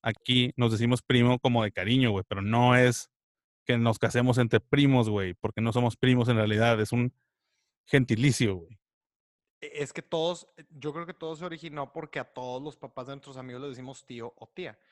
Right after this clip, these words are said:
Speaker 1: Claro,
Speaker 2: Y,
Speaker 1: sí,
Speaker 2: y,
Speaker 1: de ahí
Speaker 2: y
Speaker 1: viene.
Speaker 2: mucha gente sigue con esa percepción.
Speaker 1: Y
Speaker 2: Entonces,
Speaker 1: la típica
Speaker 2: nada
Speaker 1: en
Speaker 2: más
Speaker 1: el,
Speaker 2: queríamos
Speaker 1: en
Speaker 2: hacer el
Speaker 1: el,
Speaker 2: disclosure.
Speaker 1: en los clo-, en los tacos.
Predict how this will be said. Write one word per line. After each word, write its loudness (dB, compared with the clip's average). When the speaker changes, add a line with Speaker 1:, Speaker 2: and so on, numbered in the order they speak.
Speaker 1:
Claro, 4
Speaker 2:
Y, 0
Speaker 1:
sí, 2
Speaker 2:
y, 4
Speaker 1:
de 6
ahí 8
Speaker 2:
y 6
Speaker 1:
viene. 4
Speaker 2:
mucha -4
gente -10
sigue -16
con -10
esa -12
percepción. -12
Speaker 1:
Y -20
Speaker 2:
Entonces, 0
Speaker 1:
la 0
típica 2
Speaker 2:
nada 6
Speaker 1:
en 6
Speaker 2:
más 6
Speaker 1:
el, 2
Speaker 2:
queríamos -6
Speaker 1:
en 4
Speaker 2:
hacer 6
el 6
Speaker 1:
el, 6
Speaker 2:
disclosure. 0
Speaker 1:
en 2
los 2
clo-, 8
en 6
los 6
tacos. 2